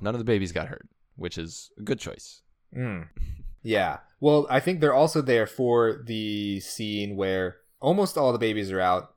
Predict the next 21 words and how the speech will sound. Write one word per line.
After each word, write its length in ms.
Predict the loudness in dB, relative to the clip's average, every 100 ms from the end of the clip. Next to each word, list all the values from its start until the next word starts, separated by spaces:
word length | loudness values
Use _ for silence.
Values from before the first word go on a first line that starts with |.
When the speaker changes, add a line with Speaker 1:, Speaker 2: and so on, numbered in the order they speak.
| -20 -12
Speaker 2:
Tequila 360 | -4 0 4 4
is 120 | 2
there 120 | 2 2
Speaker 1:
Yeah. 60 |
Speaker 2:
with 120 | 0
Lisa. 420 | -2 -4 -2 -2 -2
She, 300 | -4 -6 -6
and 220 | -6 -6
she's 500 | -2 0 0 0 -2
getting 240 | -2 0
out, 240 | 2 0 -2
and 120 | -6
then 100 | -6
they 100 | -4
hear 200 | 0 0
another 240 | 0 -2
baby 260 | -2 -2 -2
cry, 340 | -2 0 0 0
and 100 | -4
he's 180 | -6
like, 220 | -6 -6